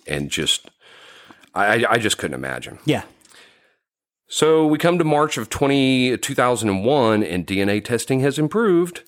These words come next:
Speaker 2: Yes, it has.
Speaker 1: And investigators new, used new forensic testing to re-examine evidence from the year the gr-, uh, from the years the Green River Killer had been active.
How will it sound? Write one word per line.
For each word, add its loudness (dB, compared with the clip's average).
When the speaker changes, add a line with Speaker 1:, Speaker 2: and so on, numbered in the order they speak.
Speaker 2:
Yes, -12
it -12
has. -6
Speaker 1:
And 2
investigators 2
new, 2
used -4
new 2
forensic 2
testing 0
to -6
re-examine 2
evidence 0
from -2
the 0
year 0
the -8
gr-, -12
uh, 0
from -4
the -4
years -2
the -10
Green -2
River -4
Killer -6
had -10
been -4
active. -4